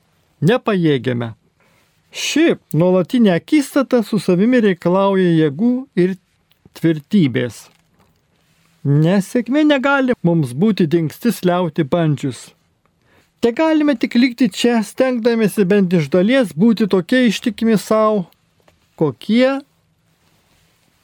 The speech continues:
esam Dievo akivaizdoj ir pagaliau svarbiausia, koks ištikimas mums yra Dievas. Į pagalbą ateina tyli atvira malda. Tam tikra prasme toji malda yra ne kas kita, kaip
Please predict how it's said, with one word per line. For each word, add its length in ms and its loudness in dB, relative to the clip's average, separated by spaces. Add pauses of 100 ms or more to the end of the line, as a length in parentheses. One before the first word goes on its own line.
(720)
esam 440 -4
Dievo 300 0
akivaizdoj 640 -2
ir 160 -2
pagaliau 400 -4
svarbiausia, 600 -2
koks 360 -4
ištikimas 640 -2
mums 260 -2
yra 200 0
Dievas. 640 -2 (1500)
Į 100 4
pagalbą 800 0 (460)
ateina 500 2
tyli 500 2
atvira 440 0
malda. 640 2 (500)
Tam 200 0
tikra 440 0
prasme 500 0
toji 340 0
malda 420 2
yra 80 0
ne 160 2
kas 260 -2
kita, 400 0
kaip 360 -2